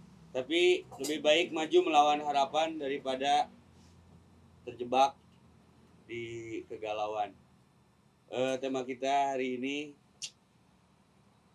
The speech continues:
tong saruana, terus garede,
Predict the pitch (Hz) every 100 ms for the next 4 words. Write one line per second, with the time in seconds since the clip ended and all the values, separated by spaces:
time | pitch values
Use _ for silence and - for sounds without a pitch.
0 | _ _ _ _ - 110 113 110 110 107
1 | 120 120 _ _ _ - - - _ -
2 | - - _ - 92 120 113 117 127 131